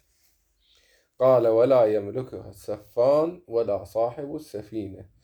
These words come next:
بل يملكها آخذها وإن كان غيرهما"، غير السفان وغير ال-، صاحب السفينة. جيد. نعم، إذا قصد صاحب السفينة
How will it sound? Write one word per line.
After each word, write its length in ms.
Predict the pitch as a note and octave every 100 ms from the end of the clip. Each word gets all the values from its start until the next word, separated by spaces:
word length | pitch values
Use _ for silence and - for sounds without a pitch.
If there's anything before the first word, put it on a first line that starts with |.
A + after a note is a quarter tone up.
| _ _ _
بل 240 | A2+ A2
يملكها 1080 | G#2 G#2 G2 A2 D3+ D3+ A2 G2+ - A#2+ C#3
آخذها 640 | D#3+ F3 E3+ E3 E3 F3
وإن 440 | E3 A#2+ A#2+ B2 A#2+
كان 340 | C#3+ D3 F#3
غيرهما"، 640 | F3+ C3 A#2+ A2 G#2+ G#2 G#2
غير 420 | G2 G#2+ A#2+ A2+
السفان 760 | G2+ - - G#2+ - C3+ C3+
وغير 440 | A#2 G2+ A2+ C3 C#3+
ال-، 140 | C#3+ _ _ _ _ _ _ _ _ _ _ _ _ _ _ _
صاحب 360 | - G#2 A#2+
السفينة. 520 | A#2+ - F2+ D2 B1+ - - _ _ _ _ _ _ _ _ _ _ _ _ _ _ _ _ _ _
جيد. 380 | - A2+ C3+ - _ _ _ _ _ _ -
نعم، 560 | D3 G3+ D3+ C3 - - _
إذا 560 | A2+ A#2 A#2 A#2+ A#2+ A#2
قصد 640 | A2 C#3+ F3 - C#3 A2
صاحب 920 | G#2 G2+ - A2 A2 A2+ - A2+ A2+ A#2
السفينة 840 | A#2 - C3 C3 F3+ C3+ F#2+ E2+